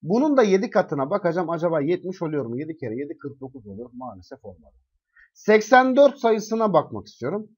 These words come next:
Seksen dördün rakamları toplamı sekiz artı dörtten on iki eder. Diyor ki bunun rakamları toplamının yedi katı.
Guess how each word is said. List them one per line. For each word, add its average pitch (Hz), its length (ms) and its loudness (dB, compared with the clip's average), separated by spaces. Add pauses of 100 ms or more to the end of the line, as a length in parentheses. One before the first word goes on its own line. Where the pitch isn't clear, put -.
(180)
Seksen 240 680 4
dördün 196 400 0
rakamları 196 560 0
toplamı 160 420 -4
sekiz 196 400 -6
artı 165 400 0
dörtten 214 380 -2
on 202 200 -4
iki 135 160 -6
eder. 80 220 -8 (400)
Diyor 285 240 -2
ki 147 220 -4
bunun 247 320 0
rakamları 233 600 4
toplamının 208 720 -2 (420)
yedi 196 360 -6
katı. 131 360 -4